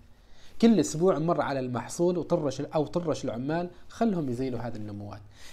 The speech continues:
لأنها إذا كبرت أنت بتخسر أمرين. الأمر الأول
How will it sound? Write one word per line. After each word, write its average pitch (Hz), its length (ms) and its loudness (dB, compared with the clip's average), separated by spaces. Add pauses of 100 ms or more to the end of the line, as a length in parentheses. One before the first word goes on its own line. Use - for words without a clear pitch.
لأنها 190 280 8
إذا 208 260 8
كبرت 208 540 6 (760)
أنت 139 180 -2
بتخسر 131 580 -2
أمرين. 110 300 -4 (800)
الأمر 127 300 0
الأول 131 460 0